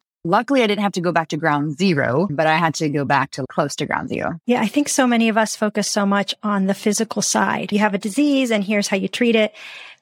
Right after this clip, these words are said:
Speaker 2: But we don't really focus in on that emotional, mental aspect that plays such a huge role in our healing.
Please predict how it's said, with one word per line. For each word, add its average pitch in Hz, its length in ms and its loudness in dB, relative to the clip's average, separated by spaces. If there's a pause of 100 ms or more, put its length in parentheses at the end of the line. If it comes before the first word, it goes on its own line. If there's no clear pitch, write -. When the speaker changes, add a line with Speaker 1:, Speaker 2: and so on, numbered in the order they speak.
Speaker 2:
But 214 200 2
we 214 260 -2
don't 247 440 0
really 233 320 2
focus 220 500 -2
in 240 320 0
on 202 400 0
that 190 140 0
emotional, 208 480 2
mental 202 600 0 (420)
aspect 196 580 -2
that 202 220 -2 (100)
plays 226 340 0
such - 560 -2
a 233 40 4
huge 208 360 -2
role 202 360 2
in 202 180 -2
our 196 80 0
healing. 202 560 0